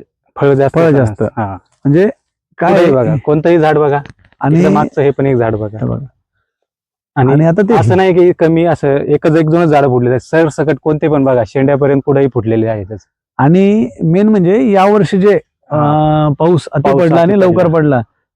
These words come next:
Speaker 2: त्या,
Speaker 1: एक,
Speaker 2: त्यावर
Speaker 1: अं, दहा बारा दिवस, दहा दिवस म्हणलं तरी ताण झाला असं.
Speaker 2: हा, दहा ते पंधरा दिवस आपला
Speaker 1: हो.
Speaker 2: स्पेशल ताण बसला आणि त्याच्यानंतर आपल्याला, अं, आधीचा ताण असल्यामुळं ते शाक्य झालं आणि वेळेत स्प्रे झाल्यामुळं
Speaker 1: स्प्रे.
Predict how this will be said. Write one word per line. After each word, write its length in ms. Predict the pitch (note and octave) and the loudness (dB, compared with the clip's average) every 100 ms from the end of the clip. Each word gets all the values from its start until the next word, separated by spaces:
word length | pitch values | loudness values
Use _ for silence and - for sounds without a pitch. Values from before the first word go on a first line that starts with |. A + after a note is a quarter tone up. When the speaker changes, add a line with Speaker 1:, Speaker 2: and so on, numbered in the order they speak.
| - | -4
Speaker 2:
त्या, 180 | E3 F3+ | 0 2
Speaker 1:
एक, 140 | D#3 | 2
Speaker 2:
त्यावर 460 | F#3 A3+ D#3+ D#3 D#3+ | 2 2 2 2 2
Speaker 1:
अं, 60 | D3+ _ - | -2 _ -6
दहा 180 | C#3 D3+ | -2 0
बारा 240 | D#3 E3+ | 2 2
दिवस, 280 | D#3+ E3 D#3 - | 2 2 2 0
दहा 180 | D3 D#3 | -2 0
दिवस 240 | D#3+ E3 | 0 0
म्हणलं 240 | D#3 D#3+ D#3 | 0 -2 -2
तरी 100 | D#3+ | -4
ताण 280 | - C#3+ | -2 -2
झाला 220 | C3+ A2+ A2 | 0 -2 -4
असं. 420 | - - - E3+ | -10 -12 -4 0
Speaker 2:
हा, 240 | G#3+ F3+ | 2 4
दहा 160 | E3+ F3+ | 2 2
ते 100 | G#3 | 2
पंधरा 240 | G#3 G#3+ | 2 4
दिवस 180 | G#3 A3 | 4 4
आपला 300 | G3 G3+ G#3 | 2 2 0
Speaker 1:
हो. 40 | |
Speaker 2:
स्पेशल 300 | - F#3 G3 | 0 0 0
ताण 200 | F3+ F3 | 0 0
बसला 300 | D3+ C3 C#3+ F#3+ - - _ - | 0 0 -4 -4 -12 -20 _ -4
आणि 140 | D3+ F3 | 0 0
त्याच्यानंतर 580 | F#3 G3 G3+ G3 G#3 | 0 0 0 0 0
आपल्याला, 360 | G#3 F#3 G3+ A3 | 0 0 0 0
अं, 720 | - _ - E3 E3+ E3+ E3+ | -4 _ -4 0 0 0 0
आधीचा 320 | D3+ D#3 F#3 G#3 | 2 2 2 0
ताण 200 | G3+ G3+ | 2 0
असल्यामुळं 520 | F3+ G3 G3+ E3+ F#3+ _ _ _ - | 2 2 2 0 -2 _ _ _ -4
ते 80 | F3 | 0
शाक्य 300 | G3 F#3 G3+ | 0 0 0
झालं 200 | E3 D#3+ | 2 2
आणि 260 | E3+ F#3+ - | 2 -2 -4
वेळेत 300 | E3+ F3 G#3 | -2 2 2
स्प्रे 240 | G3+ F#3+ F#3+ | 0 0 2
झाल्यामुळं 340 | D#3+ D#3+ E3 | 2 2 2
Speaker 1:
स्प्रे. 240 | F3+ B2 | 0 -2